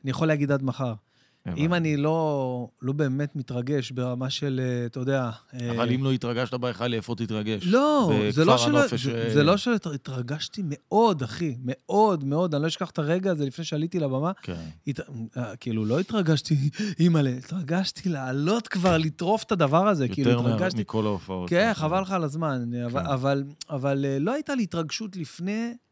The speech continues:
Speaker 1: עד יום רביעי. יום לפני, היה לנו הופעה בסינמה סיטי. אני נוסע, אילן אוסף אותי, ואני כל הדרך מרגיש לחץ בחזה, ו-, ואני שותה מים כזה, ואני
Speaker 2: לפני
Speaker 1: מרגיש
Speaker 2: ההופעה.
Speaker 1: כאילו, כן,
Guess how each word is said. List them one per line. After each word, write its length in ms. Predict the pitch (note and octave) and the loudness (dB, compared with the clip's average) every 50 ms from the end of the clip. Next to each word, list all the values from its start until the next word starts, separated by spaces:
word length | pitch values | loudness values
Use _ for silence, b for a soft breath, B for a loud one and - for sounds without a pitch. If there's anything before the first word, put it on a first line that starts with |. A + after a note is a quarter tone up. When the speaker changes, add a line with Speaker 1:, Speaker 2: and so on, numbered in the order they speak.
| _ | _
Speaker 1:
עד 200 | - A3 A#3 G3+ | -4 -2 0 0
יום 140 | G#3+ G#3 G3 E3+ | 0 0 0 0
רביעי. 360 | D3+ C#3+ C3+ C#3 C#3+ C#3 A#2+ - _ _ _ _ | 0 0 0 0 0 0 -2 -4 _ _ _ _
יום 220 | - E3+ G#3 A#3+ A#3 | -2 0 2 2 2
לפני, 400 | G#3 D#3 - - E3+ F#3 G3+ A3 A#3 - b b b b b b | 0 0 -2 -4 -2 -2 0 -2 -2 -6 b b b b b b
היה 140 | C3 C#3 E3+ | -2 0 0
לנו 140 | F3+ F3 E3+ | 0 0 -2
הופעה 240 | D3+ - - D#3+ D#3+ | -2 -4 -4 -4 -4
בסינמה 400 | D3+ C#3 - E3 D#3+ D#3 C#3+ B2+ | -4 -6 -6 -6 -6 -6 -6 -6
סיטי. 360 | - - C#3 C3+ - G3+ G#3 - _ _ _ _ _ _ _ _ _ _ _ b b b b b b b b | -8 -8 -10 -8 -6 -8 -8 -8 _ _ _ _ _ _ _ _ _ _ _ b b b b b b b b
אני 120 | C3 C3+ | 0 0
נוסע, 420 | C#3 C#3 C3 - - G3 G3 F#3+ F3+ | 0 0 0 0 2 2 2 2 2
אילן 300 | E3+ E3+ F3 F3 E3 D3 | 0 0 0 0 0 -2
אוסף 300 | B2+ - D#3 D3 C3 - | -4 -4 -6 -6 -6 -6
אותי, 180 | D3+ - E3+ C#3+ | -6 -6 -4 -4
ואני 200 | C3+ B2 B2+ A#2+ | -2 -2 -2 -4
כל 200 | - - E3+ F3+ F3+ | -4 -4 -2 -2 0
הדרך 460 | D#3+ C#3 C#3+ C#3+ D3 F3+ F#3 - - B B B B B B B B B B B | 0 0 0 0 0 0 -4 -6 -10 B B B B B B B B B B B
מרגיש 420 | C#3 B2+ B2 B2 C#3+ F#3 - - F3 | -8 -6 -4 -2 -2 0 0 0 -2
לחץ 320 | E3 - - - G3 - | -2 -4 -4 -6 -6 -4
בחזה, 460 | E3 C#3 B2+ - - B2+ A#2 - G3+ G3+ | -2 -2 -2 -2 -2 -4 -2 -2 -2 -2
ו-, 100 | E3 C#3+ B2 A#2 B B B B B B B B B B | 0 -2 -4 -6 B B B B B B B B B B
ואני 160 | D#3 D#3 D3 C3 | -4 -2 -2 -2
שותה 280 | - B2+ A#2+ - F#3 | -4 -6 -4 -4 -2
מים 240 | F#3 F3+ G#3 A3 G#3+ | 0 0 0 0 0
כזה, 200 | - E3+ C3 C3+ | 0 -2 0 0
ואני 120 | C3+ C3+ | 2 2
Speaker 2:
לפני 120 | C3 C3 C#3 | 4 4 4
Speaker 1:
מרגיש 240 | C#3+ D#3 A3+ G#3+ - | 6 6 4 4 4
Speaker 2:
ההופעה. 60 | - | 2
Speaker 1:
כאילו, 180 | A#3+ A#3 A3 F3 | 2 2 0 -2
כן, 120 | - B3 | -2 -4